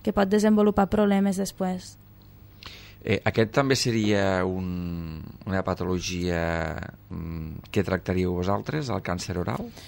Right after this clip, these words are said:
Speaker 1: El càncer oral, nosaltres lo que mirem és detectar si hi ha algun,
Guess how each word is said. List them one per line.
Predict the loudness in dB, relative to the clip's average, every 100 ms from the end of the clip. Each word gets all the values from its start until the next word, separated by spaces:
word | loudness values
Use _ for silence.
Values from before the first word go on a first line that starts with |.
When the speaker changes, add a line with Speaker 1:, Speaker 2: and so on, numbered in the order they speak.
| -20 -2
Speaker 1:
El | 2 4
càncer | 4 2 0
oral, | 4 6 6 4
nosaltres | 4 2 4
lo | 2 2
que | 4
mirem | 4 6 6
és | 6 4 0 -2
detectar | 0 2 0 -2 0 0 0
si | 0 2
hi |
ha | 4
algun, | 4 4 4 4 4 4 0 -2